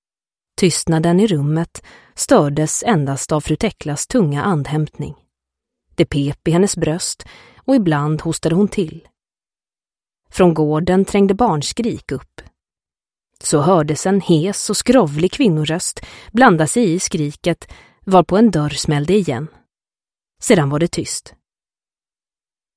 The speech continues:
Lotta höll på att fodra ett pärlbroderat spjälsnöre med blå atlas. Mellan de snabba stygnen ringlade sig det blåa silket över hennes korta, lite rödfnasiga hand.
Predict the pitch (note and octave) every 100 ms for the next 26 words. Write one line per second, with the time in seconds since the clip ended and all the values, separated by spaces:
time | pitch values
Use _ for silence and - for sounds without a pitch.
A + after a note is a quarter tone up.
0 | _ _ G3 G#3+ - _ - A3 C4+ -
1 | C#3 C#3 - - A3+ C#3+ C3 C3+ - -
2 | A3 C#3 C#3 D3+ F3+ A#3 C#3+ - - A3
3 | E3 C#3 - G#3 B3+ G#3 C3+ - - E3
4 | D3 D3 D3 A#3 - - - - - _
5 | _ _ _ _ _ _ _ _ _ _
6 | _ F3+ F#3 D3 D3 E3 E3+ B3+ F#3 F#3
7 | - D#3+ D3+ D3+ F3 F3+ - - - A#3
8 | C#4 D3+ E3 E3 - G3 F#3+ A#3 A3+ C#3+
9 | - A3 C#3 - D#3 - - - E3+ E3
10 | D#3+ - G3+ - - D3+ D3+ - F#3 A#3+
11 | D3 - D3 C#3 - F3 E3+ C#3 C#3 -